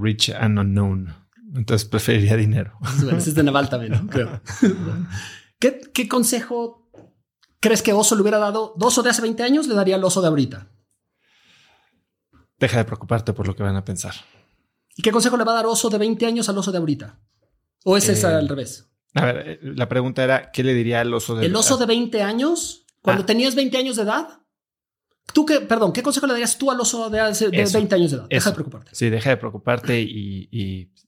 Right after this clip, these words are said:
Speaker 1: confía.
Speaker 2: El Oso del dos mil cincuenta, ¿qué consejo te da?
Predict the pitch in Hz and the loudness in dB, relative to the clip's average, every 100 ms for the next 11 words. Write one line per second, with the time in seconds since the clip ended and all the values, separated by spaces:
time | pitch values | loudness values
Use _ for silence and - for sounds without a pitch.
0 | _ _ _ _ _ - 107 104 113 - | _ _ _ _ _ -4 -2 0 -4 -6
1 | - - 214 226 226 214 185 214 202 220 | -6 0 2 4 2 2 0 0 0 0
2 | 208 208 208 190 175 180 180 156 113 - | 0 0 -2 -2 -2 -2 -2 -2 -6 -14